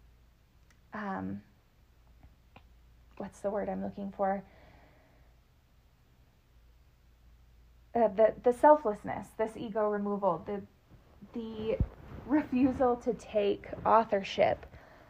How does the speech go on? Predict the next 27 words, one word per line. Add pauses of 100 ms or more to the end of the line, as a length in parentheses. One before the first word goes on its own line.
(220)
of
something (2250)
that (960)
she
believed
she
was
not (440)
working
alone
in.
Sh-,
a
credit (260)
where
credit
is
due, (240)
right? (720)
Um, (920)
why
can
I
not
think
of
this